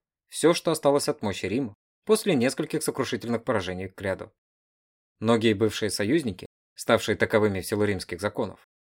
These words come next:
перешли на сторону Ганнибала, предпочтя этот новый союз своим обязательством защищать Рим силой оружия. Слишком долго они терпели гнет местных сенаторов,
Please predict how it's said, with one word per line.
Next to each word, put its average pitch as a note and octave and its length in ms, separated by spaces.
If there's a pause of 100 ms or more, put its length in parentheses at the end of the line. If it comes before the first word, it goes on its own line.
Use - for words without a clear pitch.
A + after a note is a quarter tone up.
(100)
перешли B2+ 360
на G#3+ 120
сторону D#3+ 360
Ганнибала, D#3 520 (420)
предпочтя G#2+ 480
этот G2 240
новый F#2+ 200
союз C#3 460
своим E3 420
обязательством B2 680
защищать G2+ 440
Рим B2 180
силой F#2 360
оружия. F#2+ 420 (840)
Слишком F#3+ 520
долго D3 280
они G2 140
терпели G#2 380
гнет F#2+ 300
местных G2+ 300
сенаторов, - 500